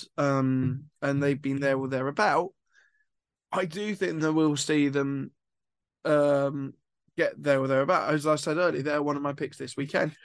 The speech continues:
because we know how good D S,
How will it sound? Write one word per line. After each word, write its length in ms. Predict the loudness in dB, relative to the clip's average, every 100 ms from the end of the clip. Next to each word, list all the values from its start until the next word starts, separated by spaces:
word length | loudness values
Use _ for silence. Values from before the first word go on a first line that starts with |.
| _ -10
because 300 | -4 -2 0
we 140 | 0
know 300 | 2 2 2
how 360 | 2 2 2 0
good 380 | 0 0 -2 -10 _ _ _ _
D 260 | -2 2 2
S, 400 | 0 -2 -8